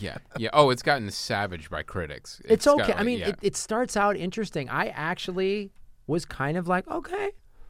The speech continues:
Speaker 2: When it started, I was like, "All right, okay." I'm not into
Speaker 1: It,
Speaker 2: this, you
Speaker 1: it,
Speaker 2: know, like
Speaker 1: not a horrible premise.
Speaker 2: No.
Speaker 1: Not, you know, it could be really interesting.
Speaker 2: And I was like, "Oh, there's cool. There's, like, a, there's a long shot, uh, of the city of L A skyline, and there's just a dragon in the
Speaker 1: Right,
Speaker 2: background." I'm like,
Speaker 1: yeah,
Speaker 2: "Oh, okay,
Speaker 1: yeah.
Speaker 2: cool." So you're just
Speaker 1: Mm-hmm.
Speaker 2: telling me,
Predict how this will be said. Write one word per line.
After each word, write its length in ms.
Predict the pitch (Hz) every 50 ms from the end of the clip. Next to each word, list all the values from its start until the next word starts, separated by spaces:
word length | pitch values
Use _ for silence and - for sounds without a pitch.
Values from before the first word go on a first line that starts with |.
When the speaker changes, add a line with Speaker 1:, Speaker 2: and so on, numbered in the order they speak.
| - -
Speaker 2:
When 140 | 190 202 214
it 80 | -
started, 400 | - - 277 285 330 330 - -
I 60 | 151
was 100 | 185 196 185
like, 140 | 208 208 -
"All 220 | 294 359 440 466
right, 320 | 480 466 494 523 508 466 262
okay." 400 | 254 370 - - 269 - - -
I'm 180 | - 220 233
not 200 | 247 277 285 277
into 160 | - - 285 285
Speaker 1:
It, 60 | 226
Speaker 2:
this, 140 | 269 226 - -
you 100 | - 196
Speaker 1:
it, 60 | 170
Speaker 2:
know, 120 | 247 262 254
like 160 | - 131 -
Speaker 1:
not 200 | 175 180 190 208
a 80 | 208 190
horrible 440 | 185 196 196 190 190 190 190 196
premise. 520 | 190 - - 156 147 143 170 196 - - 220
Speaker 2:
No. 340 | 302 392 440 453 427 - -
Speaker 1:
Not, 320 | - 151 160 160 - -
you 120 | 151 156 151
know, 160 | 147 147 151
it 140 | 156 151 147
could 160 | - 165 156
be 100 | 165 165
really 400 | 151 143 147 147 151 156 151 143
interesting. 600 | 135 127 - 139 131 - - 143 135 175 185 180 - _ _ - - -
Speaker 2:
And 140 | 214 233
I 60 | 240 247
was 120 | 233 208
like, 160 | 247 240 - -
"Oh, 120 | 269 277
there's 160 | 233 214 185 -
cool. 220 | - 233 233 202
There's, 160 | 180 165 139
like, 160 | 156 147 139
a, 140 | 143 131 117 - - - - - - - - - -
there's 160 | 165 165 -
a 80 | 196 180
long 360 | 170 180 185 190 190 202 185
shot, 500 | 151 - - 180 165 160 160 160 156 - _ - -
uh, 320 | 151 143 139 135 135 131 -
of 160 | 147 131 127
the 80 | 139 139
city 380 | - - 185 175 165 170 160 151
of 100 | 131 151
L 180 | 147 147 147
A 140 | 143 139 139
skyline, 560 | 139 - - 185 175 175 175 175 170 170 165
and 100 | 160 156
there's 120 | 151 117 131
just 160 | 143 - 160
a 40 | 139
dragon 460 | - 131 131 123 127 135 123 147 143
in 80 | 135
the 80 | 139 220
Speaker 1:
Right, 140 | - 185 -
Speaker 2:
background." 300 | 240 214 180 190 180 151
I'm 40 | 175
like, 100 | 190 202
Speaker 1:
yeah, 180 | 196 226 247 254
Speaker 2:
"Oh, 140 | 277 294 -
okay, 240 | - 233 226 226 220
Speaker 1:
yeah. 180 | 160 139 -
Speaker 2:
cool." 220 | - - 165 147 143
So 140 | - 190
you're 140 | 180 180 185
just 200 | 175 202 202 226
Speaker 1:
Mm-hmm. 40 | 214
Speaker 2:
telling 300 | 208 180 185 190 190 185
me, 320 | 185 180 175 175 160 147